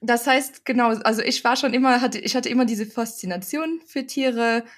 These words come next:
für Hunde noch intensiver, sagen wir mal so. Und als ich meinen ersten Tierschutzhund adoptiert hatte, hatte ich schon ein bisschen versucht, ob ich Fuß fassen könnte in dieser Tierschutzwelt.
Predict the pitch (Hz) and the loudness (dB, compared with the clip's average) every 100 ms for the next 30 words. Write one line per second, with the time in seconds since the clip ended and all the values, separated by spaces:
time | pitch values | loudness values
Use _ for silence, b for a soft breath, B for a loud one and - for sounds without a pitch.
0 | b _ - 208 208 247 233 196 190 175 | b _ -2 -2 2 4 4 4 4 4
1 | 170 175 214 214 - - 220 208 196 190 | 2 -2 0 0 -2 -4 -4 -2 -2 -2
2 | 233 311 302 311 240 185 202 190 185 180 | -2 -2 -2 -2 -2 -2 -2 -2 -2 -4
3 | 180 233 269 b b b b _ _ - | -2 -2 -2 b b b b _ _ -2
4 | 226 226 220 220 208 - _ _ _ _ | 2 2 0 -2 -6 -14 _ _ _ _
5 | _ 220 240 240 - - 262 262 262 240 | _ 4 4 2 -2 0 0 0 2 2
6 | 220 214 - 233 269 - 247 233 226 254 | 2 0 0 0 0 0 0 0 -2 -2
7 | 269 269 254 226 - - 240 233 233 - | -2 -2 -4 -4 -8 -2 2 2 0 -6
8 | - 202 202 - 208 - 247 247 320 330 | -6 -4 -6 -6 -8 -4 -6 -2 -2 -2
9 | 330 b b - 240 240 269 262 233 220 | -4 b b -4 -2 0 -2 0 0 0
10 | 233 254 240 220 226 254 - - 202 190 | 0 -2 -2 -2 -2 -4 -6 -8 -6 -6
11 | 190 - - - 247 240 - - 208 185 | -4 -6 -8 -8 -4 -2 -4 -6 -6 -8
12 | 190 196 180 196 214 196 190 175 190 170 | -6 -4 -4 -4 -2 0 0 0 -2 0
13 | 165 170 175 - 208 208 170 - - 180 | -2 -2 -6 -4 -2 -2 -6 -4 0 0
14 | 240 269 | 0 -4